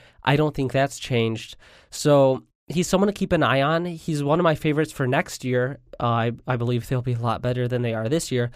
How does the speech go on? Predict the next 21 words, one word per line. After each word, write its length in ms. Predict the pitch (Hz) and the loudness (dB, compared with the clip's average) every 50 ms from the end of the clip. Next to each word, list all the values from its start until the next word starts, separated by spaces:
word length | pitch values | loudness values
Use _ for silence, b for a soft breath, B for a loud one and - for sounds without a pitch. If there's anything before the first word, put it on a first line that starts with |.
| B B B B B B | B B B B B B
And 180 | 147 151 147 | -2 0 2
given 180 | 156 170 180 185 | 2 2 2 0
how 260 | - - - 170 175 | 0 2 2 4 4
low 240 | 180 165 151 156 165 | 4 4 4 4 4
his 180 | 156 170 147 | 2 0 0
value 400 | 123 120 123 120 127 139 147 151 | 0 2 2 2 2 2 2 2
is 160 | 156 160 139 123 | 2 2 2 2
right 240 | 127 127 131 110 | 2 2 2 0
now, 300 | 127 123 139 160 180 180 B B B B B B B | 0 2 2 2 0 -2 B B B B B B B
he's 140 | - 160 156 | -4 -2 0
someone 200 | 170 175 175 170 | 2 4 4 4
I 100 | 160 156 | 4 4
would 160 | 147 139 120 | 2 0 -2
target 600 | - - 170 175 190 190 160 151 123 123 - _ _ _ _ _ _ _ _ _ _ _ _ _ _ _ _ _ _ _ - | 0 2 4 4 4 4 4 2 0 0 -2 _ _ _ _ _ _ _ _ _ _ _ _ _ _ _ _ _ _ _ 0
if 260 | 143 143 143 - 147 | 2 2 2 0 -2
you 120 | 147 143 | -2 0
don't 200 | 139 143 139 139 | 2 2 2 2
have 120 | 139 135 120 | 0 0 -2
a 60 | 120 | -2
trade 300 | - - 139 131 131 123 | -4 -2 0 0 0 2
deadline. 520 | 143 143 143 156 160 165 175 185 190 175 | 0 0 2 4 4 4 2 0 -2 -6